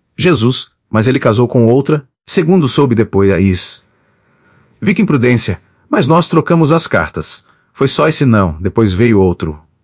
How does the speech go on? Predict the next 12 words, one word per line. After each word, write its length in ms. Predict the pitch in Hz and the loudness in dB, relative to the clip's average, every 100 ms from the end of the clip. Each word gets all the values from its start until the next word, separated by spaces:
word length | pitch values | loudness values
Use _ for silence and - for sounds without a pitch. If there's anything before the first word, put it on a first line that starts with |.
| _ _ _ _ _ _ - | _ _ _ _ _ _ -2
Dona 280 | 117 139 123 | 2 2 2
Feliciana 560 | 143 120 - 120 110 | 0 0 0 0 0
pôs 240 | - 117 113 | 2 2 2
as 140 | 95 | 2
mãos 240 | 104 107 | 2 0
na 80 | 101 | 0
cabeça. 560 | 104 90 92 85 - - _ _ _ - | -4 -2 0 -2 -4 -10 _ _ _ -4
"Aí 140 | 185 | -2
se 100 | 160 | 0
escrevi 340 | 175 - 107 127 | -2 -2 0 0
só 220 | - 120 | 0 0
quinze, 380 | - 85 76 | -2 -4 -4